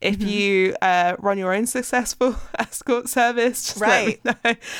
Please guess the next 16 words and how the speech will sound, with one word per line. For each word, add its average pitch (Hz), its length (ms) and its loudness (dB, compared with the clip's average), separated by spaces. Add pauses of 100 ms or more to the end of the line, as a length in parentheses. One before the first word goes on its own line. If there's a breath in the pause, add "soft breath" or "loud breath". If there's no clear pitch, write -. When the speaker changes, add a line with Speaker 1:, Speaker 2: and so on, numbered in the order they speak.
(120)
Speaker 2:
We 226 140 -2
could 294 100 0
Speaker 1:
Give 247 80 2
me 247 60 0
Speaker 2:
just 226 100 -2
be 220 60 0
Speaker 1:
some 220 100 4
Speaker 2:
an - 60 -2 (180)
Speaker 1:
tips. - 140 -2
Speaker 2:
offshoot 180 360 0 (200)
of 185 100 -8
that. 156 300 0
Speaker 1:
Mm-hmm. 247 380 2 (140)
Yeah, 208 520 0
yeah, 202 400 -2
exactly. 190 560 -4